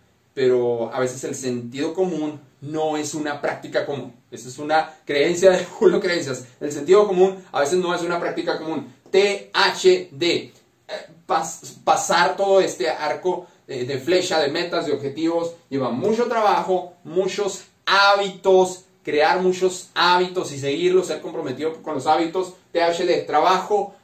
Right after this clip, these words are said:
hábitos y disciplina. Con esas tres, chicos, con esas tres, eh, vas a lograr pasar por este arco de flecha rápidamente y nunca detenerte, nunca detenerte en estos de en medio.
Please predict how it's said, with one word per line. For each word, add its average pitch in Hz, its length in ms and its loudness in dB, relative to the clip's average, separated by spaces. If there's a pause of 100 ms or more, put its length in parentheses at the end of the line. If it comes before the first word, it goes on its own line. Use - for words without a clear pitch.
(180)
hábitos 170 800 0
y 151 380 -8 (140)
disciplina. 123 840 -10 (200)
Con 117 180 -6
esas 120 340 -6
tres, 117 280 -4
chicos, 113 420 -10
con 110 180 -10
esas 117 360 -8
tres, 123 400 -6 (280)
eh, 113 320 -6
vas 120 440 -6
a 127 120 -2
lograr 127 460 -2
pasar 120 380 -4
por 120 120 -4
este 117 360 -6
arco 160 520 -2
de 131 140 -6
flecha 160 480 -2
rápidamente 208 1040 2
y 165 100 -4
nunca 208 340 -2
detenerte, 208 680 0 (240)
nunca 185 240 -4
detenerte 170 500 -2
en 190 80 2
estos 185 280 -2
de 180 60 0
en 160 80 -6
medio. 180 380 0